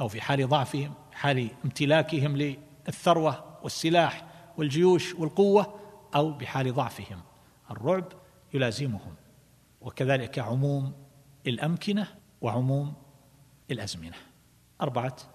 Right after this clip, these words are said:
أشياء في كل مكان، في كل زمان، في كل حال، لكل فرد من هؤلاء الكفار. كل من أشرك فالرعب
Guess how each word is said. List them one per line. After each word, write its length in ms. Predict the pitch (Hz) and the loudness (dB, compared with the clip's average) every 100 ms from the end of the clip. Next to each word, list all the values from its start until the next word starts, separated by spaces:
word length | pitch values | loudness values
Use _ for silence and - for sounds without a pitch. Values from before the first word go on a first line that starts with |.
| - | -20
أشياء 240 | - - - | -14 -14 -14
في 60 | |
كل 200 | - 196 | -8 -4
مكان، 320 | 185 160 185 196 - - - | -2 -2 -6 -8 -16 -20 -16
في 80 | - | -4
كل 240 | 202 190 | 0 2
زمان، 320 | 170 170 180 185 - - | 2 0 -2 -8 -16 -8
في 100 | 135 | -4
كل 260 | - 190 - | 0 0 2
حال، 280 | 185 202 - - | 4 2 -2 -12
لكل 460 | 131 - 180 175 196 - _ | -10 -2 0 0 -2 -8 _
فرد 460 | - 196 160 101 - 175 | -2 0 0 -4 -10 -6
من 140 | 160 | -4
هؤلاء 480 | 123 135 139 135 139 - - - - _ - | -2 2 2 2 0 -8 -20 -20 -20 _ -6
الكفار. 640 | 151 - 120 - 143 - - - _ _ | -6 -4 -8 -6 -6 -6 -14 -20 _ _
كل 300 | - 214 214 196 | -4 0 2 2
من 140 | 185 | 2
أشرك 520 | 190 - 220 - - - - - - _ | 2 2 0 -2 -12 -20 -20 -20 -20 _
فالرعب 1300 | - 127 123 127 - - _ - - 143 165 220 - | -2 -2 -2 -8 -14 -20 _ -20 0 2 6 4 2